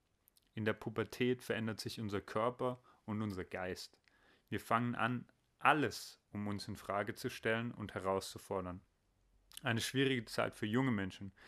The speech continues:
aber auch für die Menschen um sie herum. Dann ist da die Schule mit all ihrer Schönheit und all ihrem Elend. Früh aufstehen, um Freunde und neue Menschen zu treffen,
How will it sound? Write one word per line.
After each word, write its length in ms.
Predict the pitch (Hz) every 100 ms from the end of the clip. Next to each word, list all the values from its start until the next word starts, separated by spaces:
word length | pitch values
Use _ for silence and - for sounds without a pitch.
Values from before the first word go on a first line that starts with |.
| - -
aber 240 | 101 101
auch 260 | 113 120 123
für 200 | - 117
die 60 | 113
Menschen 580 | 110 110 - 113 110
um 180 | 165 110
sie 160 | 101 104
herum. 340 | 98 104 90 - _ _ _ _ _ _ _ - - _ _ _ _ _ _ _ -
Dann 320 | 92 127 147 -
ist 240 | 123 - 101
da 80 |
die 140 | 98 95
Schule 560 | - - 127 123 92 - _ _ _ -
mit 360 | 92 123 -
all 200 | 113 127
ihrer 240 | 131 120 113
Schönheit 580 | - 120 123 117 117 - - _
und 180 | 104 98
all 120 | 107
ihrem 240 | 104 101 -
Elend. 500 | 107 107 104 95 - _ _ _ _ -
Früh 320 | - 139 147
aufstehen, 680 | 117 131 - 131 127 123 123
um 140 | 110
Freunde 480 | 98 - 110 123 120
und 160 | 107 117
neue 200 | 110 101
Menschen 400 | 104 113 - 120
zu 140 | -
treffen, 560 | - - 107 - 104